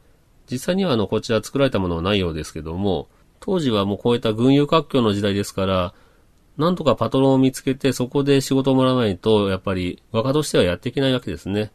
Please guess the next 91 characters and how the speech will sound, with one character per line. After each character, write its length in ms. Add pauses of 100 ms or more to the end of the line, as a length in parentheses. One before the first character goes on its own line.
(320)
な 100
の 80
で、 400 (540)
レ 80
オ 60
ナ 80
ル 60
ド 100
も 120
い 40
ろ 120
ん 40
な 80
こ 80
と 60
を 40
考 260
え 40
て 120
ま 140
す 160
が、 340 (120)
レ 140
オ 80
ナ 80
ル 60
ド 120
自 220
身 100
は 160
戦 160
争 180
の 100
こ 120
と 240
を 60
野 160
獣 180
の 80
よ 80
う 20
な 120
狂 220
気 80
と 80
い 40
う 40
ふ 40
う 40
に 100
言 100
っ 20
て 140
ま 140
す 120
の 120
で、 260 (380)
そ 140
う 20
い 20
っ 20
た 80
意 40
味 80
で 60
は 300
ア 140
イ 60
デ 100
ア 60
を 60
考 200
え 40
る 60
の 80
は 220 (480)
楽 160
し 160
ん 40
で 60
い 60
た 120
節 240
も 120
あ 60
り 100
ま 140
す 100
け 80
ど 140
も、 320